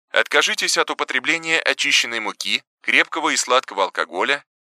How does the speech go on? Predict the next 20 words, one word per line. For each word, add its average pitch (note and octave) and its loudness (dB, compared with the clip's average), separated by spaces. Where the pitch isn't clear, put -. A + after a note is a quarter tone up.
сахара D3 2
во E2+ -4
всех - -6
видах. F#2+ -10
Ешьте C#3 2
не D3+ 2
более D#3 4
трехсот C#3 -2
граммов C#3+ 0
красного A#2+ 0
мяса G#2+ 0
и C3 -4
свинины G2 0
в F#2 -4
неделю. A2 0
Будьте C3+ 2
осторожны C#3+ 2
с - -2
пищевыми A2+ 0
добавками. F2 0